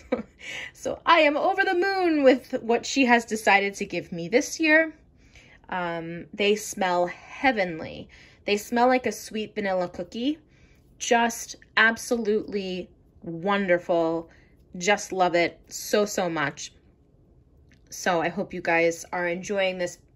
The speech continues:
through the video. Um, I don't remember her blooms being this pink last year. I kind of feel like they were more white, but I'll have to go back at my,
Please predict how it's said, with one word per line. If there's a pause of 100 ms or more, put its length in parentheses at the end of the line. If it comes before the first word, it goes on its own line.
(240)
through
the
video. (360)
Um, (280)
I
don't
remember
her
blooms
being
this
pink
last
year. (400)
I
kind
of
feel
like
they
were
more
white, (480)
but
I'll
have
to
go
back
at
my,